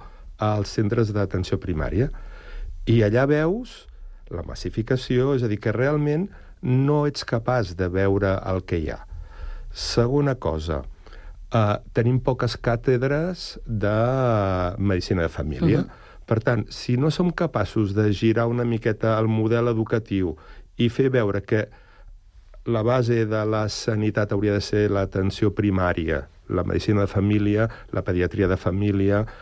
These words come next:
Speaker 1: la infermeria de família,
Speaker 2: Mhm.
Speaker 1: els psicòlegs que hi col·laboren. És a dir, que realment aquí podem tractar tota la patologia prevalent, que és més del vuitanta per cent de la patologia que hi ha la podríem atendre en els centres d'atenció primària.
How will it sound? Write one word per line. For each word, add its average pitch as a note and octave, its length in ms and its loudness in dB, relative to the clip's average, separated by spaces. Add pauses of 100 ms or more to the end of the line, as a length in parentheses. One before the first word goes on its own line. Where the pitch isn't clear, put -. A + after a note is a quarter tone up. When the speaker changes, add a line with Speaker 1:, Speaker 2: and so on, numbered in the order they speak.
(100)
Speaker 1:
la F#2+ 140 2
infermeria G2 560 2
de F#2 100 2
família, G2+ 600 0
Speaker 2:
Mhm. - 460 -10
Speaker 1:
els G#2+ 100 -2
psicòlegs A2 760 0
que G#2+ 100 0
hi F#2+ 40 -4
col·laboren. G#2+ 520 2
És G2 80 -4
a A2 40 0
dir, G#2+ 80 0
que A#2 140 0
realment C#3 600 0 (1500)
aquí D3+ 480 0 (220)
podem C3+ 280 2
tractar C3+ 360 -2
tota C#3+ 300 -2
la C#3 120 2
patologia A2+ 480 2
prevalent, G#2+ 640 0 (160)
que A#2 160 2
és B2 200 -2
més B2 320 2
del C#3 240 4
vuitanta C#3+ 720 0
per A#2 140 -4
cent C3+ 180 -2
de C3 80 2
la B2 80 0
patologia A2 440 0
que G#2 140 -2
hi G#2+ 100 0
ha B2+ 60 2
la D#3 120 0
podríem A#2+ 320 2
atendre C#3 320 0
en A2 80 -2
els F2+ 100 -8
centres E2+ 280 -8
d'atenció F2+ 400 -2
primària. D2+ 540 -2